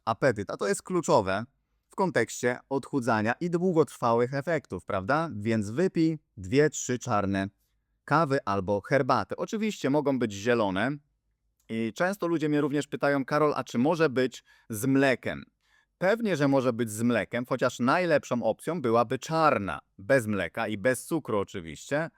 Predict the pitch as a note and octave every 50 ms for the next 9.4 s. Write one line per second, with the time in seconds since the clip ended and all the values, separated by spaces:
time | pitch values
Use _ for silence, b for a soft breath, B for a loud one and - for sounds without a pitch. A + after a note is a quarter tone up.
0 | _ _ _ _ _ _ _ _ A2 C3 C#3+ C3+ C#3+ C3+ B2+ - C3 B2+ A#2+ A2+
1 | C3 C3 C#3+ F3 F#3+ F#3 E3+ C3 G#2 F2+ - - - - _ _ _ _ _ F#3
2 | G3+ G#3+ G#3 G3 - F3 D#3 D3 C#3+ C#3 C#3 C3+ A#2+ - - F2 - - G2 G#2+
3 | B2+ C#3 D3+ D#3+ D#3 - D#3 D3+ C#3 - - D#3+ D3 A#2 D3 D#3 D3+ C3 B2 A2+
4 | - A2+ A#2 G#2 A2+ A#2 A#2+ A#2 G#2+ - E3 F3 D#3+ C#3+ C3 B2+ B2 - - G#2+
5 | G#2 G2+ F#2 E2+ F2+ G#2+ E3 F#3+ G#3+ b b b b b b b - A3+ A3+ A#3
6 | A3+ F#3 F3 E3+ C#3 A#2 A#2+ B2+ B2 A2+ G#2+ A#2+ A2+ A2 G#2+ - _ _ _ -
7 | B2+ B2 - - A2 F2 C2 - - - _ _ _ _ _ _ _ _ _ G2
8 | G#2 D3+ G3 G3+ D#3+ C#3+ B2 A2 G2+ G2+ A#2 - - - - G#2+ A2+ A2+ - -
9 | - - D3+ D3+ D3 - - -